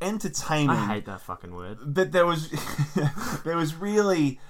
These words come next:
Speaker 1: a lot of exposition in the beginning of the
Speaker 2: Yeah.
Speaker 1: film,
Speaker 2: Yeah.
Speaker 1: and there was a lot of lines where
Speaker 2: Just to
Speaker 1: they said something, you're like, "Oh, really?"
Speaker 2: To be clear,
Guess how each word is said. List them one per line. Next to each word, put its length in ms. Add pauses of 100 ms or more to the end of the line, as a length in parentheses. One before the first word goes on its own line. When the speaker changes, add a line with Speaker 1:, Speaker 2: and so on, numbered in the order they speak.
(360)
Speaker 1:
a 100
lot 240
of 100
exposition 800
in 80
the 60
beginning 380
of 80
the 60
Speaker 2:
Yeah. 80
Speaker 1:
film, 500
Speaker 2:
Yeah. 80 (200)
Speaker 1:
and 180
there 80
was 120
a 40
lot 260
of 80
lines 720
where 220
Speaker 2:
Just 760
to 80
Speaker 1:
they 120
said 280
something, 180
you're 100
like, 200
"Oh, 240
really?" 400
Speaker 2:
To 100
be 100
clear, 400